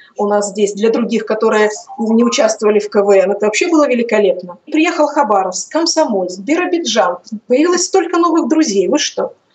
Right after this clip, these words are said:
Это даже уже одно это, э, стоит того, чтобы проводить такие мероприятия. Можно было провести конференцию, конечно, например, в честь пятидесятилетия библиотеки, да, или в честь, там, Года культуры. Но она для кого?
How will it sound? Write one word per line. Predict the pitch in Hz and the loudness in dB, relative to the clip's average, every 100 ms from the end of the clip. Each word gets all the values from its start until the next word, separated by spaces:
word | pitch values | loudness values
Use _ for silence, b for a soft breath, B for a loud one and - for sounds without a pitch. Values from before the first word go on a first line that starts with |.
| B B | B B
Это | 214 262 262 202 | 2 4 4 2
даже | 202 285 | 0 2
уже | 330 339 | 0 2
одно | 320 320 330 | 2 2 0
это, | 339 - 202 | 0 0 2
э, | 196 190 175 - _ _ _ _ _ _ | 0 -2 -10 -16 _ _ _ _ _ _
стоит | - 294 226 196 | -8 0 2 2
того, | - 220 | 0 -2
чтобы | 196 202 196 | -4 -6 -6
проводить | 214 226 233 202 - | -6 -4 -4 -6 -6
такие | 202 208 202 | -8 -2 0
мероприятия. | 196 196 202 196 175 196 - | 0 0 2 2 2 -2 0
Можно | 403 339 | 0 4
было | 254 | 2
провести | 240 240 240 - | 2 0 -2 -6
конференцию, | - 254 247 214 175 180 - 185 | -4 -4 -2 0 0 0 -8 -6
конечно, | 190 185 - | -6 -6 -4
например, | 196 202 220 196 | -4 0 0 0
в | |
честь | - 302 | 0 -4
пятидесятилетия | 294 254 202 208 - 214 247 233 | -2 -8 -4 -6 -2 0 2 2
библиотеки, | 190 196 190 185 - 175 202 | -2 -2 -2 -2 -4 -8 -6
да, | - 269 | 0 0
или | 220 185 | 0 -2
в | |
честь, | - 202 - | -4 -4 -2
там, | 202 | 0
Года | 220 214 | 2 2
культуры. | 208 220 - 190 175 180 B B B | 0 -2 -2 -2 0 -2 B B B
Но | 349 | 2
она | 381 | 4
для | 302 349 | 4 2
кого? | 320 285 180 165 | 0 0 0 -2